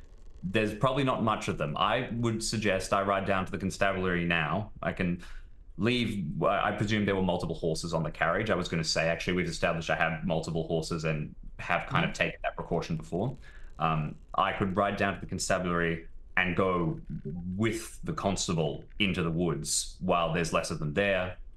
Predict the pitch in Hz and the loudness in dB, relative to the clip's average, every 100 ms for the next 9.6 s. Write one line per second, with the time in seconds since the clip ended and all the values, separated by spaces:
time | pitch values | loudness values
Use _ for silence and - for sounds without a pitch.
0 | - - - - - - - 98 110 - | -16 -16 -18 -16 -16 -12 -2 2 2 2
1 | - 98 90 82 87 82 82 76 - - | 2 2 2 0 -2 0 0 0 -6 -14
2 | - - - - - - - - - 80 | -16 -16 -18 -18 -16 -14 -14 -12 -6 0
3 | 107 95 101 101 90 - - - - 87 | 2 4 4 2 -2 -6 -10 -12 -10 -4
4 | 92 - 85 92 85 82 92 87 87 90 | -2 -2 0 2 2 0 0 0 0 2
5 | 87 85 85 87 82 87 135 139 185 160 | 2 2 2 0 2 4 6 6 6 8
6 | 185 170 127 - - 131 123 131 117 120 | 6 6 4 -2 2 2 2 0 0 -2
7 | 110 110 117 113 117 139 175 - - 165 | -2 -2 -2 0 0 0 -2 -12 0 2
8 | 165 147 135 113 127 123 113 139 143 135 | 2 2 2 2 2 0 0 0 0 0
9 | 139 - 151 180 226 240 | -2 -4 -2 0 0 -2